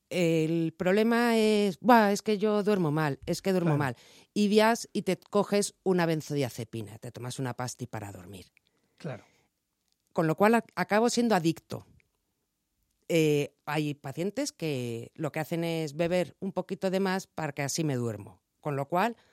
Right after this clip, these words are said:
Speaker 1: ahora soy adicto también al
Speaker 2: Ajá.
Speaker 1: alcohol. Eh,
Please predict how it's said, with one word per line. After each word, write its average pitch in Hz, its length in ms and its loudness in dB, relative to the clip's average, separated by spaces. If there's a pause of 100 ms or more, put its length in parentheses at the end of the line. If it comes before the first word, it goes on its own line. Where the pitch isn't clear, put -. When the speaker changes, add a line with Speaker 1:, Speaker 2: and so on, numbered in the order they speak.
(180)
Speaker 1:
ahora 175 220 0
soy 190 200 0
adicto 208 580 -2 (120)
también 170 300 0
al 175 120 2
Speaker 2:
Ajá. 143 60 0
Speaker 1:
alcohol. 127 420 -4 (1000)
Eh, 139 600 4